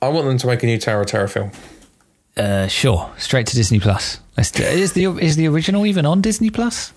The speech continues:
Speaker 1: Um, I don't know. Um, I guess I should, I,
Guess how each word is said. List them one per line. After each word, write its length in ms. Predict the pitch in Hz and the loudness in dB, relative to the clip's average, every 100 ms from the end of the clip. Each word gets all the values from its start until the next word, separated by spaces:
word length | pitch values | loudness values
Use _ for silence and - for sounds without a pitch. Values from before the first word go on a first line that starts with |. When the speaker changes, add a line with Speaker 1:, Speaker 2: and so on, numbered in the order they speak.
| - _ _ _ _ _ _ _ _ _ _ _ _ - - - - _ _ _ | -20 _ _ _ _ _ _ _ _ _ _ _ _ -20 -20 -20 -20 _ _ _
Speaker 1:
Um, 640 | 120 123 123 127 127 123 - | -2 0 2 2 0 0 -4
I 120 | - | -4
don't 180 | 160 226 | -2 0
know. 240 | 175 113 101 - - - - - - | 0 0 -2 -10 -20 -20 -20 -10 -4
Um, 260 | 110 101 | -2 -2
I 80 | 110 | -2
guess 220 | 117 135 113 | -2 -2 -4
I 20 | |
should, 240 | - 101 - - | -4 -6 -8 -4
I, 140 | 110 | -2